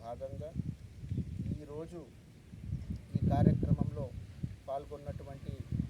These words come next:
ఈ బసవేశ్వర ఎడ్యుకేషన్ ట్రస్ట్ సమస్త అధ్యక్షాది పదాధికారులు,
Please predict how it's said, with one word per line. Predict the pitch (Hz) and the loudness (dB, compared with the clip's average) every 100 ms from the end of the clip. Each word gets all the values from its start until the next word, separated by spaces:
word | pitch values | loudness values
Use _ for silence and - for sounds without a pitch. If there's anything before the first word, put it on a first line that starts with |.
| - - - - - | 0 2 2 6 6
ఈ | - - | 4 0
బసవేశ్వర | - - 160 - 151 | -2 -2 -6 -6 -6
ఎడ్యుకేషన్ | 143 127 - 156 143 147 - | -8 -10 -12 -12 -12 -12 -10
ట్రస్ట్ | 147 - - - - - - - - - - - - - - | -10 -10 -14 -16 -16 -16 -18 -20 -20 -16 -16 -16 -20 -20 -14
సమస్త | - 156 165 - 156 127 - - - | -8 -8 -8 -4 -4 -4 -8 -14 -12
అధ్యక్షాది | 123 120 160 - 160 151 143 143 - - - - - - | -12 -10 -10 -8 -6 -4 -6 -14 -16 -18 -18 -18 -18 -10
పదాధికారులు, | 123 151 143 147 139 135 147 | -8 -6 -6 -8 -6 -6 -8